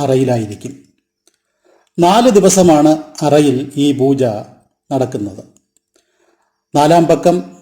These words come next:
വാദ്യ മേള ഘോഷങ്ങളുടെ മിത്രക്കടവിലേക്ക് എഴുന്നള്ളിച്ച് തൃപ്പൂത്താറാട്ട് നടത്തുന്നു. അപ്പോ ദേവിയുടെ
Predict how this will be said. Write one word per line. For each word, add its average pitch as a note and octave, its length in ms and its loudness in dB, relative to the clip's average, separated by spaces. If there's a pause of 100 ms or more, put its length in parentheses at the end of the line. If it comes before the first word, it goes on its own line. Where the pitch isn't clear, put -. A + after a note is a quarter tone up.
(340)
വാദ്യ D3+ 400 0 (300)
മേള D#3 260 2 (180)
ഘോഷങ്ങളുടെ D3+ 760 2 (680)
മിത്രക്കടവിലേക്ക് D#3 840 0
എഴുന്നള്ളിച്ച് C#3 580 0 (500)
തൃപ്പൂത്താറാട്ട് C3 760 -2
നടത്തുന്നു. G#2+ 400 -12 (1900)
അപ്പോ G3+ 160 4 (280)
ദേവിയുടെ G#3+ 420 4